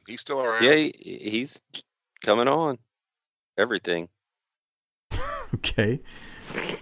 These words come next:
Speaker 3: Uh, Rick Rude. We'll talk
Speaker 1: He
Speaker 3: about that
Speaker 1: got Sting
Speaker 3: shortly.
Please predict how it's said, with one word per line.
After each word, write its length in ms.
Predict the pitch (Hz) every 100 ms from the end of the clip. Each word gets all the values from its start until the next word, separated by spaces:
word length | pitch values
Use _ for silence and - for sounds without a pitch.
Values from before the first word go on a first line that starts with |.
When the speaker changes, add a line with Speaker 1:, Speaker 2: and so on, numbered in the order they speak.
| -
Speaker 3:
Uh, 460 | 104 104 104 101 - - _ -
Rick 220 | 135 143
Rude. 460 | 156 180 151 143 - - - -
We'll 100 | 110
talk 140 | 127
Speaker 1:
He 40 | 123
Speaker 3:
about 120 | 120
that 40 | 120
Speaker 1:
got 80 | 117
Sting 180 | - 135
Speaker 3:
shortly. 280 | 143 104